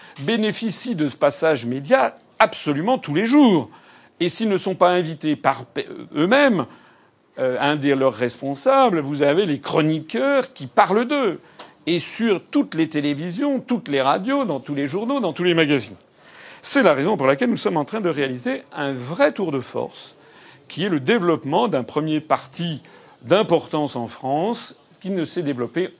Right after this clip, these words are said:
au-, en définitive que par Internet et par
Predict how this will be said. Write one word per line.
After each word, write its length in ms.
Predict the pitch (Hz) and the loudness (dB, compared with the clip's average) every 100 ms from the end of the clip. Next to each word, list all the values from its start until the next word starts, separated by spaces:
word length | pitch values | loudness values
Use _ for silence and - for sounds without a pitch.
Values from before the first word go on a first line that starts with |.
| _ - | _ -2
au-, 240 | 165 147 - | 0 0 -2
en 100 | 135 | -4
définitive 800 | 127 139 127 113 95 120 147 - - _ _ _ _ _ _ - | -4 -6 -8 -10 -10 -8 -8 -10 -20 _ _ _ _ _ _ 2
que 80 | 208 | 4
par 240 | 160 135 | 6 4
Internet 520 | 123 113 110 151 175 | 2 -2 -2 -2 -2
et 60 | 127 | -2
par 440 | 131 139 147 139 | 4 4 4 -2